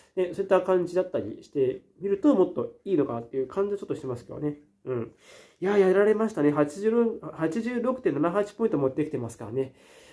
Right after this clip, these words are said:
うん、まあ、だから、あのー、まあ、優勝も目指していけると思いますので、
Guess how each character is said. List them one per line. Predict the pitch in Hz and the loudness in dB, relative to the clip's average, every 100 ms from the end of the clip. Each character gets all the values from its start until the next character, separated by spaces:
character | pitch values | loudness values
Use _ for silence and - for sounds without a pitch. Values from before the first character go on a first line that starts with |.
| - | -4
う | 151 | 2
ん、 | 165 156 151 | 4 4 4
ま | 160 | 4
あ、 | 160 | 4
だ | 175 | 2
か | 156 | 2
ら、 | 139 139 | 2 2
あ | |
の | 139 147 143 143 139 139 139 | 2 2 2 -2 -2 -4 -4
ー、 | 139 | 0
ま | 170 135 | 0 4
あ、 | |
優 | 151 | 6
勝 | 165 170 | 6 2
も | 156 | 2
目 | 147 | 2
指 | 180 | 0
し | |
て | - | -4
い | 123 | -4
け | 143 | -2
る | 127 | -4
と | 127 | -6
思 | 120 | -6
い | 127 | -6
ま | 127 | -6
す | 123 | -8
の | 117 | -12
で、 | - - | -12 -12